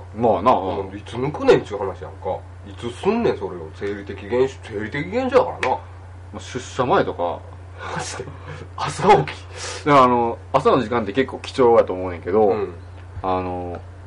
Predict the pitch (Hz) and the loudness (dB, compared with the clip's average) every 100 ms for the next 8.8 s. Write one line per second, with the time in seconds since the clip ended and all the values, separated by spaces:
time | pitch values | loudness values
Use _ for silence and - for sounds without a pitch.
0 | - 139 135 101 123 123 113 110 - - | -6 -2 -2 0 0 2 -2 -4 -6 -4
1 | 82 110 - - 247 254 247 - - - | -2 -2 -4 -6 0 0 0 -2 -8 -8
2 | - - 139 202 202 403 226 170 185 - | -8 -4 6 10 10 10 6 4 2 2
3 | - - 277 - - - - 165 180 175 | 0 0 -2 -6 -14 -16 0 6 8 10
4 | 170 - - - 143 131 139 135 85 98 | 8 6 0 0 4 6 4 2 -2 0
5 | 123 98 - - - - - 160 190 175 | 0 -2 -8 -14 -16 -14 -4 4 4 4
6 | - - - - 165 143 156 240 240 247 | 0 -12 -18 -10 -4 2 6 6 6 -2
7 | 196 202 156 131 160 180 185 131 120 120 | -2 -4 2 6 6 6 4 4 4 6
8 | 135 151 160 147 123 95 110 98 | 6 6 2 0 0 -2 -2 -4